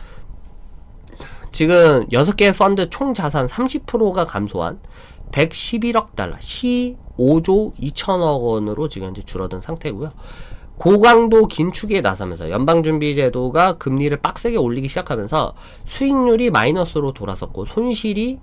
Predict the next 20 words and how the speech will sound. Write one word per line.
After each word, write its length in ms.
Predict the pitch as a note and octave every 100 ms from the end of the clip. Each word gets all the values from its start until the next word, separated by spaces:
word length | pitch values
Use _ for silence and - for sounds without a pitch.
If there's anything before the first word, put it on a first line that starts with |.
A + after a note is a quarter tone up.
| -
계속해서 520 | - F3 G3+ A3 G3
지속되면서 720 | F3+ A2+ A#2 - G#2 F#2 G2+ G2+
투자자들이 600 | - G#3 E3 C3+ C#3 G#2+
이탈하고 380 | - C3+ A#2
있는 160 | A2 F#2+
것으로 260 | F#2 - -
보인다. 400 | F2+ E2+ E2+ E2+ - - - -
그래서 380 | C3 D3 D#3 C#3 - -
이 260 | A#2+ A#2
십 180 | A#2 A#3
년의 340 | A#3+ A#3 A3
아크 460 | F3 G#2+ - - D3+
주력 320 | - D3+ D#3
펀드들의 680 | - E3+ D#3+ D3+ C3 B2 B2
손실 360 | - G3 G3
규모는 320 | C3+ G#2 G#2+ C#3
여러분들 380 | F#2 G#2 A2+
보시는 340 | - G#2+ C3+ B2+
것처럼 420 | F#2+ - B2 B2+ - - - - - G#2+
약 220 | A#2+ E3+